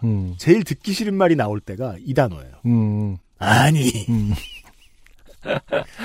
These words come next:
Speaker 2: 이쯤에서 정말 저 깊은 곳에서 빡침이 올라오기 시작했습니다. 저.
Speaker 1: 생각을 해보세요. 내가 성인인데 내가 전화 연락이 안 된다고 엄마가 가족관계 서류 들고 은행 가서 지급정지를 했다고 하면 가만히 있겠어요?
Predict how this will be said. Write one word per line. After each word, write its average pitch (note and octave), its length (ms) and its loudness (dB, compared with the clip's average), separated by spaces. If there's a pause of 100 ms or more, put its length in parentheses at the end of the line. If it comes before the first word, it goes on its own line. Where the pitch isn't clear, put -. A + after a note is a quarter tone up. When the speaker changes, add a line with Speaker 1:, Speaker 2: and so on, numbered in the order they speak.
(720)
Speaker 2:
이쯤에서 E3+ 500 6
정말 D#3 400 4
저 D3+ 220 4
깊은 D3+ 360 -2
곳에서 C3+ 340 4
빡침이 C#3+ 500 0
올라오기 A#2 440 0
시작했습니다. - 920 -12 (340)
저. - 240 -8 (600)
Speaker 1:
생각을 F3+ 500 4
해보세요. D#3+ 500 4
내가 B2+ 180 6
성인인데 E3 520 2
내가 C3 200 4
전화 D3 380 2 (240)
연락이 C#3+ 340 2
안 A#2+ 120 4
된다고 C3 440 4
엄마가 C3+ 480 4
가족관계 D3 460 0
서류 C#3+ 200 0
들고 B2+ 280 2
은행 C#3 180 6
가서 B2+ 300 2 (440)
지급정지를 D#3+ 600 2
했다고 D3+ 300 4
하면 D3+ 180 6
가만히 C3+ 320 6
있겠어요? C#3+ 580 4